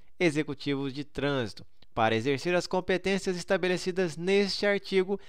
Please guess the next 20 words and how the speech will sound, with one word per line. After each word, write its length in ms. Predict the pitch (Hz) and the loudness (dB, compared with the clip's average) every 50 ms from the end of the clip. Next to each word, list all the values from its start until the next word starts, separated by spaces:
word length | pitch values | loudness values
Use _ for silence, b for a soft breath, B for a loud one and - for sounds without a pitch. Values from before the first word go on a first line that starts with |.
| b b b b b | b b b b b
os 280 | - 220 220 226 220 202 | 8 10 10 10 10 8
municípios 540 | 208 214 208 202 202 - - 202 190 196 180 | 4 0 0 0 -2 0 -2 -2 -2 0 0
deverão 400 | 170 180 175 180 175 170 180 - | 2 4 4 6 6 4 4 2
integrar-se 840 | 175 180 180 196 185 175 156 - 151 170 175 175 165 156 - - | -2 -2 0 0 0 0 2 4 6 6 6 6 4 2 2 0
ao 80 | 143 135 | -2 -2
Sistema 420 | - 160 147 - - 156 156 156 | -2 -6 -4 -2 -2 0 0 0
Nacional 400 | 151 151 151 - 156 147 147 147 | -2 -2 -2 -2 -2 0 0 0
de 120 | 143 143 135 | -2 -2 -6
Trânsito, 500 | - - 147 156 147 131 113 - - - | -4 0 0 2 2 0 -2 -4 -8 -6
conforme 380 | - 131 - - 202 208 214 | -6 -4 -2 0 0 0 2
previsto 520 | - 233 233 196 175 185 190 190 - 208 196 b b b b b b b | 2 2 4 4 4 4 2 2 0 -6 -10 b b b b b b b
no 100 | - 233 | -2 2
artigo 400 | 220 202 180 - - 170 165 160 | 4 4 4 4 2 2 2 2
trezentos 420 | 160 - 165 151 135 135 143 139 139 | 0 0 2 2 2 2 0 0 -2
e 20 | |
trinta 240 | 135 139 135 135 160 | -4 -4 -2 -2 -2
e 100 | 151 139 | -2 -2
três 420 | - 127 123 131 139 143 - - - - - - - - - - | 0 0 2 2 2 0 -4 -8 -16 -16 -18 -18 -18 -18 -16 -10
deste 540 | - 110 120 127 139 147 147 - - - 135 | -2 2 4 4 4 4 2 0 -4 -6 -6
Código. 800 | - - - - 110 113 123 120 123 113 113 101 92 90 85 85 | -8 -6 -2 0 2 4 4 4 4 2 0 -2 -2 -4 -6 -8